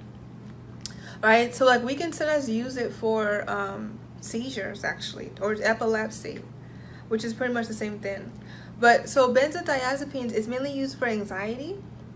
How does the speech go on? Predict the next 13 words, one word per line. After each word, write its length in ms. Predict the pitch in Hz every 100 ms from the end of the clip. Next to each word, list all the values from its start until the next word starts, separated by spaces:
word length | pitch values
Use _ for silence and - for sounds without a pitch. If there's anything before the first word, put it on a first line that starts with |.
| - - - - - - - - - - -
Um, 340 | 226 220 214
so 140 | 214 233
what 160 | 247
they 160 | 254 311
do, 320 | 277 247 240
they 180 | 226 220
work 440 | 214 220 254 - -
in 180 | 226
the 200 | 220 202
central 420 | 196 220 226 277 277
nervous 260 | 269 294
system 440 | - 240 247 233 226
to 180 | 226